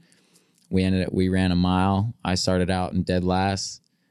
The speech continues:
and I pushed all the way up to fourth, ended up getting picked for a captain for one of the teams. And, uh, I picked Colby Yates and two of the girls.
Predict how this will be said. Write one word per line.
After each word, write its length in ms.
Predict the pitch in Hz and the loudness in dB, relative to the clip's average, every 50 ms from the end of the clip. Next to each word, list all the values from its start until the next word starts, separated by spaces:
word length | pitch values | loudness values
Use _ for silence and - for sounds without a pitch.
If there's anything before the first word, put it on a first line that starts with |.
| _ _ _ - | _ _ _ -6
and 240 | - 85 87 87 85 | -2 -2 0 0 0
I 100 | 85 85 | -2 -2
pushed 280 | 82 - 98 90 - - | -2 -2 -2 -2 0 -2
all 140 | 90 90 90 | -2 0 0
the 40 | 90 | 0
way 120 | 92 90 | 0 0
up 120 | 90 87 - | -2 -4 -6
to 80 | 85 | -10
fourth, 480 | 78 - - 92 92 98 98 98 - - | -8 -4 -2 0 0 2 0 -2 -4 -8
ended 200 | - 90 87 90 | -8 -8 -4 -4
up 100 | 92 90 | -4 -2
getting 220 | 95 87 - - | -2 -4 -4 -4
picked 220 | - 101 90 - - | -2 -2 -4 -4 -4
for 120 | - 92 | -6 -6
a 40 | 82 | -6
captain 460 | - - 87 87 87 - - 92 92 | -4 -4 -4 -4 -4 -4 -2 -2 -2
for 140 | - - 87 | 0 0 -2
one 160 | 90 92 92 | 0 2 2
of 60 | 90 | 2
the 60 | 87 | 0
teams. 580 | 85 - 95 95 95 98 98 98 95 - - - _ _ _ _ _ _ _ _ _ _ | 0 -2 0 0 2 2 2 0 0 -2 -6 -10 _ _ _ _ _ _ _ _ _ _
And, 320 | - 73 87 87 87 87 85 | -4 -2 0 2 2 2 2
uh, 220 | 85 82 82 80 76 | 0 -2 -2 -4 -2
I 100 | 82 87 | -4 -4
picked 380 | - - 92 90 - _ - - | -2 -2 -4 -4 -4 _ -16 -4
Colby 400 | - 90 92 95 92 95 98 95 92 - - | -2 0 0 2 2 2 0 0 -2 -4 -4
Yates 400 | 87 92 95 98 98 95 - - | -2 0 0 0 -2 -4 -4 -4
and 140 | 87 90 - | -4 -4 -2
two 140 | - 92 | 0 -2
of 60 | 92 87 | 0 0
the 80 | 90 | -2
girls. 540 | 82 - 95 95 95 95 90 87 - - | -2 0 0 2 2 0 0 -2 -4 -8